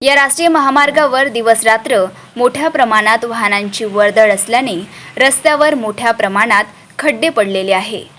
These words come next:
परिणामी या खड्ड्यात अडकून अनेक वाहने नादुरुस्त होत आहे.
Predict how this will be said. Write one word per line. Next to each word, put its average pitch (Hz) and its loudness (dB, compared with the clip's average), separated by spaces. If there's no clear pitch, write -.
परिणामी 285 4
या 233 2
खड्ड्यात 214 -2
अडकून 196 -2
अनेक 220 -6
वाहने 220 -2
नादुरुस्त 233 -2
होत 185 -10
आहे. 196 -12